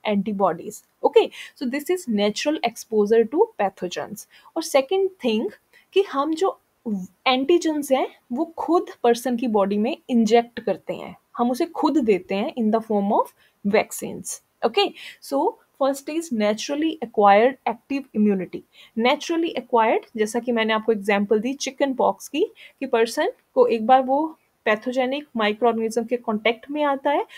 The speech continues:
तो हमारी बॉडी उस, उस एंटीजन के against एंटीबॉडीज बना देती है और हमें in future वो डिजीज नहीं हो सकता। So this is naturally acquired active immunity। Now artificial acquired active immunity, it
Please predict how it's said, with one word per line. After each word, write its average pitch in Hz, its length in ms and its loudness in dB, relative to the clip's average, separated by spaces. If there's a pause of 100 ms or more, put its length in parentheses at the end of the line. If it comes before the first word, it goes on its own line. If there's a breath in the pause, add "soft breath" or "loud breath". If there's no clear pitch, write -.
(200 loud breath)
तो - 200 -2 (120)
हमारी 240 320 4
बॉडी 226 400 2
उस, - 300 -10 (160)
उस 311 400 -6 (420)
एंटीजन 277 560 0
के 294 240 -2
against 247 440 -4
एंटीबॉडीज 220 600 -2
बना 208 300 -2
देती 185 300 -6
है 285 60 0
और 330 140 0
हमें 233 320 0
in 226 100 -4
future 233 400 -6
वो 240 100 4
डिजीज 214 420 -2
नहीं 214 280 -2
हो 196 160 -4
सकता। - 440 -12 (340 loud breath)
So 247 120 -4
this 233 240 -2
is 311 160 -2 (140)
naturally 254 480 -2 (100)
acquired 208 480 2 (180)
active 247 360 -6
immunity। 190 500 -4 (300)
Now 214 340 2 (420 loud breath)
artificial 330 760 2
acquired 226 580 2 (160)
active 269 340 -6
immunity, 190 520 -2 (500 soft breath)
it 359 180 -2